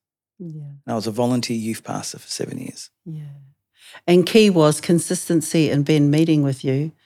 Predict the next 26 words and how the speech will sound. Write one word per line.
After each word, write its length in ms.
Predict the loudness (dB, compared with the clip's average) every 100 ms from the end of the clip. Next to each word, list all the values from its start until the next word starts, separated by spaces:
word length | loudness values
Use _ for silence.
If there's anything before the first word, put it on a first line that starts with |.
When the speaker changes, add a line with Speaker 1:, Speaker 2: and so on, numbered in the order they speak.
| _ _ _ _ _ _ -2
Speaker 1:
because 360 | -2 2 0
he 100 | 2
was 160 | 0 -2
discipling 680 | -4 -6 -2 -2 -2 0 2
you 400 | 2 0 0 -2 -2
on 400 | -2 0 -2 -6 _ _ _ _ _ _ -2
what 140 | 0
it 120 | 0 -6 -20 -20 -20 _ _ -4
was 160 | -2 0
like 320 | 0 -2 -8
to 140 | -8
follow 260 | -4 -4 -4
Jesus, 440 | -6 -8 -10 -20 -14 0
hear 160 | 2
his 220 | 2 0 -2
voice, 460 | -4 -4 -6 -12 _
Speaker 2:
Yep. 220 | -10 -10 _ _ _
Speaker 1:
pray. 460 | -2 -2 -2 -12 -18 _ _ _ _ -2
Speaker 2:
Ben, 260 | -2 -2
Ben, 340 | -2 0 0 -4
Ben 320 | -10 0 0 2
modelled 340 | 2 2 0
it. 220 | -2 -4 _ -4
Speaker 1:
He 120 | 0
modelled 380 | 0 0 -2 -4
it. 220 | -6 -6